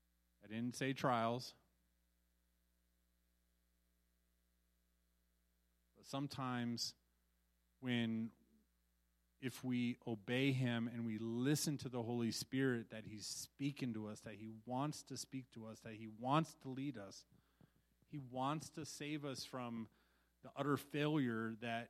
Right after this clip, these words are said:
if we either don't do something can happen, or if we, you know, are, are doing something that we shouldn't be, and He's telling us, "No, don't."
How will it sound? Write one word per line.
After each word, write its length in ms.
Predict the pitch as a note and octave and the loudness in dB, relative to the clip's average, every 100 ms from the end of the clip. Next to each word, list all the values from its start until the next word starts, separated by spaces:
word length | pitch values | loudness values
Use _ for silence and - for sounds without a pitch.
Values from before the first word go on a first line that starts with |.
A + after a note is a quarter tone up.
| - | -4
if 240 | C3+ - | -4 -4
we 320 | A#2+ A#2 A#2 A2 _ _ _ | -4 -2 -2 -4 _ _ _
either 300 | C3+ A#2+ G#2+ G2+ C3 | -6 -2 -4 -2 2
don't 320 | D3+ F#3+ C#3 | 2 2 -4
do 180 | B2+ A2+ | -4 -2
something 640 | - A#2 A2+ A2+ A2 A2 - _ _ _ _ - | -4 -4 -4 -4 -4 -6 -10 _ _ _ _ -8
can 140 | A2+ | -6
happen, 760 | G2 D3+ E3+ D#3+ A2+ G#2 G#2 - _ _ - | -2 0 0 -2 -4 -6 -8 -12 _ _ 2
or 580 | E3+ D3+ B2 A#2 A2+ A2+ _ _ _ | 6 8 6 6 2 -2 _ _ _
if 260 | C#3 C3+ - | -4 -4 -2
we, 500 | B2+ B2 A#2+ A#2+ A2+ _ _ _ D3+ G#2+ _ _ _ | 0 2 2 0 -4 _ _ _ -20 -20 _ _ _
you 140 | E3+ C3+ | -4 -2
know, 240 | A2+ A#2 | -2 -2
are, 340 | A#2+ A#2 A2+ A2 - | 2 2 2 -2 -6
are 140 | A#2+ A2+ F#2+ | -6 -6 -2
doing 380 | D#3+ G3 G3 D3 | 2 4 4 2
something 400 | D#3 C#3+ C#3 B2+ | 2 2 2 -2
that 120 | B2 | -2
we 140 | A#2 A2+ | -2 -4
shouldn't 640 | - - A3 G#3 C#3 A2 | -2 0 4 4 2 0
be, 380 | A2 G2+ G#2+ A2+ _ _ _ _ _ _ _ _ _ _ _ _ | -2 0 -4 -6 _ _ _ _ _ _ _ _ _ _ _ _
and 100 | A#2 | -6
He's 340 | B2 B2+ B2 - | -2 -2 -4 -4
telling 480 | - F3 G3 D#3+ | 0 4 6 4
us, 180 | B2+ A2+ | 2 -2
"No, 460 | C3+ C#3+ D#3 C#3+ A2+ | -2 2 4 4 4
don't." 560 | C#3+ D3+ D#3 A2+ - | 0 0 0 -2 -8